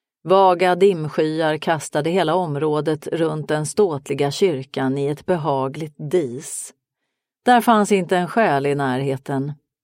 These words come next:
Vinden susade genom träden som omringade den lilla parken. Kvinnan mumlade något på ett annat språk, kanske en bön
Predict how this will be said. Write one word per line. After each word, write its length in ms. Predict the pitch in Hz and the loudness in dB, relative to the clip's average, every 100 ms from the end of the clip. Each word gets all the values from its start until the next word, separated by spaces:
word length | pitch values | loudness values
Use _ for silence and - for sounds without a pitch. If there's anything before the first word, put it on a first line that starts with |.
| _ | _
Vinden 520 | 147 175 180 180 175 | 2 4 4 2 0
susade 560 | - 202 143 - 147 156 | 2 2 2 -2 0 0
genom 280 | 156 180 180 | -2 -4 -6
träden 560 | 165 135 135 139 143 | -4 -2 -2 -2 -4
som 200 | 147 160 - | -4 -4 0
omringade 840 | 214 190 147 151 147 147 143 147 | 0 2 -2 -4 -4 -4 -2 -2
den 200 | 151 151 | 0 0
lilla 240 | 160 180 | 0 -2
parken. 680 | 185 147 127 151 147 131 123 - _ _ _ _ _ _ _ _ _ _ - | -2 -4 -4 -8 -10 -10 -12 -18 _ _ _ _ _ _ _ _ _ _ 0
Kvinnan 440 | 233 233 208 202 | 4 6 4 4
mumlade 540 | 247 233 170 196 247 | 4 2 0 -2 0
något 340 | 143 113 127 - | 0 -2 -6 -4
på 80 | 156 | -2
ett 100 | 147 | 0
annat 400 | 175 156 156 - | -2 -2 -6 -10
språk, 800 | - 196 - 127 - _ - - _ _ _ | -6 -4 -4 -6 -10 _ -20 -20 _ _ _
kanske 280 | 196 160 143 | 0 0 0
en 180 | 143 139 | -2 -2
bön 520 | 165 190 50 120 | -2 -2 -6 -12